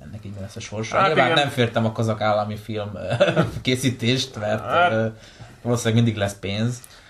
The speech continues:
Speaker 2: Hát most
Speaker 1: De
Speaker 2: egy olyan, egy olyan országban, ahol a, a volt elnökről elnevezik a fővárost, azért,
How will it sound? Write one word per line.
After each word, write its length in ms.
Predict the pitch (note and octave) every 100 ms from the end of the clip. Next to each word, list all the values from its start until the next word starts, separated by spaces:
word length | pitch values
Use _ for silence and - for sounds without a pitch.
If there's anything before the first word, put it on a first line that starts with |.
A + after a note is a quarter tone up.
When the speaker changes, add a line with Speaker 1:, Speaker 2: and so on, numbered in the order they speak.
| - -
Speaker 2:
Hát 140 | - C#3
most 120 | B2
Speaker 1:
De 80 | A2+
Speaker 2:
egy 20 |
olyan, 220 | A2 D3 -
egy 220 | C3+ C3+
olyan 180 | D3+ C3+
országban, 580 | C#3 C3+ B2+ A#2+ A2+ B2
ahol 240 | B2 A#2+ A#2
a, 340 | A#2 A#2 A#2
a 240 | A2 G#2+ A2
volt 280 | A#2+ A2+
elnökről 460 | A2+ A2+ A2+ A2 A2+
elnevezik 480 | G#2 G#2+ G#2 G2+ G#2+
a 60 |
fővárost, 880 | G2+ - G2+ G2 F#2+ G2 G2+ G2 -
azért, 460 | F2+ F2+ F2+ F2+